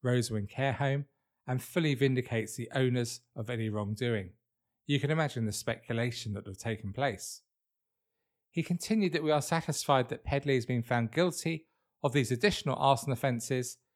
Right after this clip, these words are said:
any of which could have had equally tragic results, and which expose innocent members of the public to the great risk of harm. The impact of these offences cannot be underestimated,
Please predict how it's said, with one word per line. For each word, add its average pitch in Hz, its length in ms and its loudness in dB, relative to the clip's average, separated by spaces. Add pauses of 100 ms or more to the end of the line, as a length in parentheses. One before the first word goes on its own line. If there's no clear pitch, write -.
(360)
any 170 260 4
of 143 120 0
which - 380 0
could 202 200 2
have 160 100 4
had 120 400 0
equally 143 380 0
tragic - 480 -4
results, 156 580 -2 (640)
and 139 120 0
which 143 180 -4
expose 139 520 2
innocent 143 380 2
members 120 360 0
of 113 60 -4
the 101 80 -4
public 120 500 -2
to 107 340 -4 (280)
the 120 100 -4
great 123 380 -2
risk 113 300 -4
of 98 80 -6
harm. 113 480 -4 (1040)
The 165 180 0
impact 160 440 0
of 135 40 2
these 123 180 4
offences 120 540 0
cannot 113 320 -2
be 131 100 0
underestimated, 120 880 -2